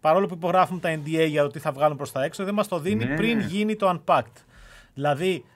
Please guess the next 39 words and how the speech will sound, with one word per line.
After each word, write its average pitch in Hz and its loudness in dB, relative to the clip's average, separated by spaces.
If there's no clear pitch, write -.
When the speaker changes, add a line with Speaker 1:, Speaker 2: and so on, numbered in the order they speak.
Speaker 1:
ε, 143 -6
κανονικά, 151 0
αν 175 -4
ήταν 165 -4
κάποια 170 -2
άλλη 170 2
εταιρεία, 147 -2
ε, 143 -10
θα 160 -2
είχαμε 165 -2
το, 131 -4
τη-, 127 -12
τη-, 131 -16
το 127 -14
τηλέφωνο 135 -8
και 135 -10
θα 143 -6
είχαμε 156 -6
μια 143 -12
κανονική 151 -8
εμπειρία, 127 -4
έτσι, 147 -6
ε, 143 -4
και - -10
θα 135 -4
είχαμε 135 -4
κανονικό 131 -6
βίντεο 113 -4
review 123 -4
ή 127 -4
preview, 117 -4
τέλος 117 -8
πάντων, 123 -8
πες 117 -10
το 127 -8
πώς 113 -8
θες. 247 -4
Ουσιαστικά - -2
η - 2